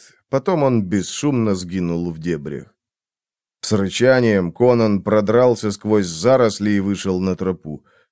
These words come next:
Бальт не успевал запоминать все новые и новые цветистые проклятия, в которых богатырь отводил душу. Конан замер над носилками с телом Тиберия.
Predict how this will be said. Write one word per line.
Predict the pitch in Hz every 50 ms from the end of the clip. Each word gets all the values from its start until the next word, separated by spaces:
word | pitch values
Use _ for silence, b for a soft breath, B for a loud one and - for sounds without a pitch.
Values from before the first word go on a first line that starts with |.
| _ _ 113
Бальт | 123 156 160 156 151 123 -
не | 123 135 147 151
успевал | 147 131 - - 143 143 139 151 151 131 117
запоминать | 98 107 101 - - 110 113 110 113 117 113 95 85
все | - - 104 104
новые | 107 110 113 113 110 107 104 101 101
и |
новые | 101 107 107 107 104 101 101 87
цветистые | 92 92 101 85 107 110 92 - - 104 104 95
проклятия, | 85 104 104 104 - 127 135 135 123 104 107 104 101
в | 87
которых | - 110 104 113 107 107 101 87 85
богатырь | 90 98 92 98 104 95 - 120 107 101
отводил | 87 95 98 98 95 107 104 101 98
душу. | 95 110 98 87 - - 87 76 b b b b b b b _ _
Конан | - 175 190 190 190 190 180 170 147
замер | 139 175 175 180 170 160 151
над | 160 156 143 135
носилками | 147 139 127 - 156 175 160 127 139 143 135 131 123
с | 104 -
телом | - - 123 120 113 110 104 104 92
Тиберия. | 98 101 92 87 90 85 80 80 78 69 67